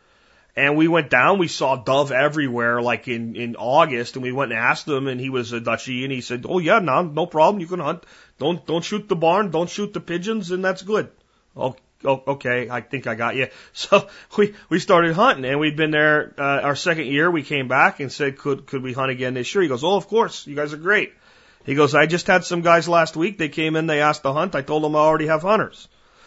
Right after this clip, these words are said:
So he was very open to letting us hunt, but he only wanted one group of hunters. So that was per-, I mean, we had,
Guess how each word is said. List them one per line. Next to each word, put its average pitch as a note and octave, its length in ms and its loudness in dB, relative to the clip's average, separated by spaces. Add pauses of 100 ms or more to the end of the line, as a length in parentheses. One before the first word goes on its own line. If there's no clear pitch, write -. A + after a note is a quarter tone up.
(120)
So F3 460 6 (500)
he C4 240 -2
was A#3+ 160 0
very G3+ 260 6
open F#3+ 380 2
to E3 80 0
letting D3+ 280 0
us B2 160 -2
hunt, G#3+ 560 2 (480)
but E3+ 140 0
he A3 180 0
only G3+ 260 2
wanted F3+ 300 0
one D#3+ 240 -2
group D3+ 180 -4
of C3+ 100 -2
hunters. - 460 -10 (1300)
So E3+ 320 0
that A#3+ 340 2
was C4 140 -2
per-, G3+ 260 -4
I F#3+ 60 -2
mean, F3+ 160 -2
we C4 160 -4
had, F#3+ 500 2